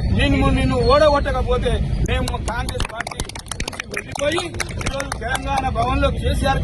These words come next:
కేటీఆర్ నాయ-, నాయ-, సమక్షంలో భారీ రెట్టింపు తోటి నీకు తగిన గుణపాఠం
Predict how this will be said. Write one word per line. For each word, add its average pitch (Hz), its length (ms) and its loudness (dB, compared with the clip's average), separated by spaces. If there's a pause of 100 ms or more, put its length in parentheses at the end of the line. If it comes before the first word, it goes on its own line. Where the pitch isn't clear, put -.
కేటీఆర్ 240 420 4
నాయ-, 180 240 4
నాయ-, 254 260 2 (120)
సమక్షంలో 285 480 6 (720)
భారీ 294 320 4 (120)
రెట్టింపు 294 400 0
తోటి - 260 2 (460)
నీకు 254 220 0 (160)
తగిన 247 220 4 (160)
గుణపాఠం 226 460 2